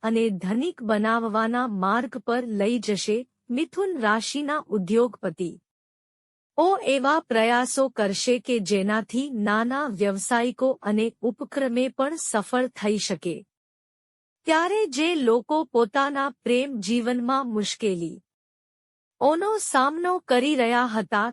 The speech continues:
તેમની સમસ્યાઓ આ દિવસોમાં સમાપ્ત થઈ જશે.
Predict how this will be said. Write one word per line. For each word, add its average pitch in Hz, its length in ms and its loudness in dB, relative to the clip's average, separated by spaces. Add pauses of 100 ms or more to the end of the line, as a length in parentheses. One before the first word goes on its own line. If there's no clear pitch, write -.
(140)
તેમની 269 440 2
સમસ્યાઓ 240 920 0
આ 214 160 2
દિવસોમાં 233 800 0
સમાપ્ત 233 680 0
થઈ 208 320 -2
જશે. 170 480 -4